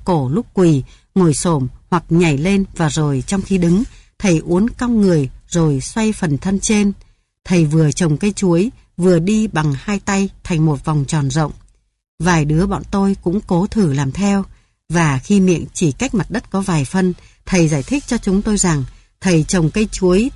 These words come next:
thay cho tập với tạ để khởi động phần thân trên. Cuối cùng, thầy kết thúc bài tập bằng cách gập hẳn thân người ra trước, rồi lại uốn thân người về sau, trong khi vẫn giữ gót chân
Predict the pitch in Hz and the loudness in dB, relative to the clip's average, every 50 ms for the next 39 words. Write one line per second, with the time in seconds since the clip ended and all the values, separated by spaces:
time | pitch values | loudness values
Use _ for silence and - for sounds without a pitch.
0 | - - 196 208 196 190 180 - 202 190 185 185 180 - - 175 156 - - 160 | -8 -6 -2 0 0 0 0 0 -2 -2 -2 -2 -4 -4 -4 -4 -4 -4 -2 -2
1 | 175 190 - 208 175 131 - - - - _ _ - 202 175 160 131 - - 185 | -2 -2 0 -2 -2 -2 -4 -8 -14 -20 _ _ 0 2 2 2 2 0 0 -2
2 | 160 143 160 151 - - - - - 175 156 135 143 196 202 190 - - 214 196 | 0 0 0 -2 -4 -6 -8 -4 -2 0 0 0 0 0 0 0 0 0 0 2
3 | 196 185 - - - _ _ _ _ _ _ _ _ _ _ _ _ _ - 196 | 0 0 -2 -8 -18 _ _ _ _ _ _ _ _ _ _ _ _ _ 0 2
4 | 190 202 - - 202 170 156 139 127 - - - - 185 160 147 131 - - 247 | 2 2 2 2 2 2 2 2 -2 -4 -8 -4 -2 2 2 2 0 0 -4 -6
5 | - - 302 311 - - 190 165 156 - - 160 - - - _ - 170 160 147 | -4 -4 -4 -6 -6 -4 -4 -2 -2 -2 -2 -4 -4 -6 -10 _ -6 -2 -2 -2
6 | 135 127 208 254 - - - _ _ _ _ _ - 170 185 - - - - - | -2 -2 -4 -6 -6 -8 -14 _ _ _ _ _ -2 -2 -2 -2 -2 -8 -6 -2
7 | 180 165 131 123 - - 220 220 214 202 185 180 175 156 143 139 160 202 208 202 | -2 0 0 -2 -2 0 0 2 2 2 4 4 2 2 2 0 -2 -2 -4 -2
8 | - 247 269 302 - - - - _ _ - - - 175 165 151 143 151 147 151 | -2 -2 -2 -2 -2 -6 -14 -20 _ _ -4 0 2 2 4 2 2 0 -2 -4
9 | - - - 175 170 196 226 - - 226 220 214 208 196 185 175 160 147 139 135 | -6 -6 -2 0 0 0 0 -2 0 0 2 2 4 4 4 4 2 2 2 0
10 | 156 151 139 - - 208 202 202 202 - - - _ _ _ _ - 220 214 208 | 0 0 0 0 -2 -2 -2 -2 -2 -6 -8 -16 _ _ _ _ 0 0 0 2
11 | - 226 214 208 185 180 170 208 214 202 185 165 202 254 269 233 262 285 285 - | 2 2 2 2 0 0 -2 -2 -2 0 0 0 0 0 0 -2 -2 -4 -4 -4
12 | - 226 220 214 202 | -4 0 0 0 0